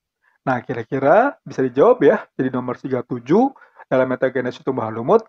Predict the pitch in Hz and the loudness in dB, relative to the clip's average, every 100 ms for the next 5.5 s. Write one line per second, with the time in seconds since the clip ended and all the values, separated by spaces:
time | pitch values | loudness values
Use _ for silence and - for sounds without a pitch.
0 | _ 151 131 127 139 240 - 202 180 151 | _ 0 0 0 0 -2 -2 -2 -2 -2
1 | 139 151 - - 135 131 - 147 - 131 | -2 -2 -4 -4 -4 -4 -6 -8 -8 -10
2 | - 196 196 147 - - 123 117 120 170 | -2 0 0 -2 -4 -4 -4 -4 -2 -2
3 | 254 _ _ _ _ 143 160 196 208 - | -2 _ _ _ _ 0 0 0 -10 -6
4 | 143 131 131 147 131 120 120 131 156 - | -6 -4 -4 -4 -2 -2 -2 -4 -6 -10
5 | - - 120 113 | -18 -8 -6 -4